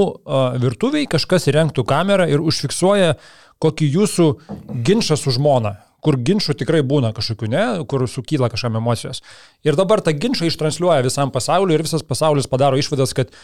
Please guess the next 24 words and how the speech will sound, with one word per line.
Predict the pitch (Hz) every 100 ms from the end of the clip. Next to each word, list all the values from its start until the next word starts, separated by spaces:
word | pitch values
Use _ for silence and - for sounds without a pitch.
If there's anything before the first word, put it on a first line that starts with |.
| - - - - - -
jūsų | 165 165
santuoka | - 131 185 156 120
yra | 160
sugriuvus | - 107 160 185 -
ir | 117
supuvus. | - - 180 113 - - _ _ _ -
Apie | 123 127
ką | - 165
jūs | 226 -
čia, | 120
chebra? | 165 175 120
Kokie | 131 - 226
jūs | 220 -
čia? |
Pažiūrėkit, | - 120 214 127
kokie | 117 185
jūs | 120
žmonės | 101 113 208 165
baisūs, | 120 131 110 -
vieni | 127 147
ant | 139
kitų | 127 151
ką | 113
kalbat. | - 147 110 -